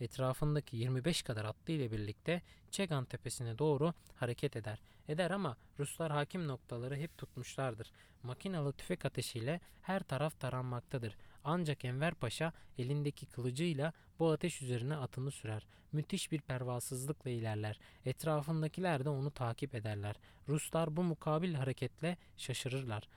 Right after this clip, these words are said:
Akıl alacak iş değildir bu. Makinalı tüfek ateşi üzerine kılıçla yürüyenlerin o müthiş haliyle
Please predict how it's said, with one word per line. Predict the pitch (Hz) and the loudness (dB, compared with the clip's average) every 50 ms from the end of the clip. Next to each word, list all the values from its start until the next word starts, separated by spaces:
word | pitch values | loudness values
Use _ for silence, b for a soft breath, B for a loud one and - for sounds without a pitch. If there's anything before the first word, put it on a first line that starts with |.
| B B B | B B B
Akıl | 131 - - 180 | -4 0 2 4
alacak | 165 139 135 135 127 131 - - | 4 6 4 4 2 2 0 0
iş | 160 - - - | -2 -2 0 0
değildir | 127 123 143 147 135 123 120 113 110 | 2 2 2 2 2 0 0 -2 -2
bu. | 110 110 - B B B B B B | -4 -4 -6 B B B B B B
Makinalı | 117 117 - - 196 190 175 147 131 127 | -4 -2 -2 0 2 4 4 4 4 2
tüfek | - - - - - 175 - - | 0 -4 -6 -2 -2 -2 0 0
ateşi | 131 - 139 135 - 165 | -2 0 0 0 2 2
üzerine | 147 127 123 120 113 113 113 | 0 2 2 0 0 -2 -4
kılıçla | - - - 139 - - - - - | -2 0 2 2 2 2 -2 -2 0
yürüyenlerin | 127 123 120 127 147 151 151 143 135 127 120 117 110 117 110 113 | 0 2 2 2 4 4 4 4 4 4 2 0 -2 -2 -2 -2
o | 117 123 | -2 -2
müthiş | 123 123 - - - 190 - - - | -2 -2 -4 -2 -2 -2 -2 -2 -2
haliyle | 123 120 120 113 131 143 127 117 139 175 202 | -2 0 0 0 0 0 2 2 2 2 2